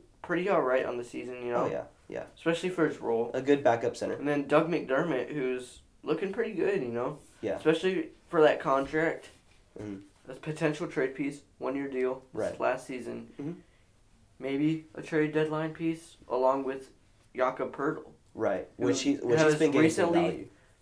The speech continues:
Speaker 1: been getting value,
Speaker 2: Yeah.
Speaker 1: but the Spurs are open to trading him.
Speaker 2: Yeah, and Josh Richardson, too. I mean, let's not forget his, his value's been going up as a veteran in this league.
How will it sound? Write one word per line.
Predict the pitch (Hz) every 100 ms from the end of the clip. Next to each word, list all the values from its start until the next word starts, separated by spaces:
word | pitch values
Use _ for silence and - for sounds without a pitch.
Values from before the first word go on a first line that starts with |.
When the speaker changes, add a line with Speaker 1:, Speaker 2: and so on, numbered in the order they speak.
| _
Speaker 1:
been | 151 143 135
getting | 139 147 135
value, | 120 123 139 185 196 -
Speaker 2:
Yeah. | 113 123
Speaker 1:
but | - - _ _ -
the | -
Spurs | - 151 165 165
are | 147 127 -
open | 135 151 160
to | 139
trading | - 139 151 156
him. | - 98 -
Speaker 2:
Yeah, | 147 -
and | 123
Josh | 135 139 135
Richardson, | 151 - 127 113
too. | 107 151 135
I | 110
mean, | 113 113 -
let's | 107 117
not | 127 120
forget | 117 117 113
his, | 113 113 104 -
his | 117 110
value's | 107 104 104
been | 110
going | 101 104 101
up | 98
as | 101 101
a | 98
veteran | 95 90 -
in | 92 92
this | 92
league. | 98 -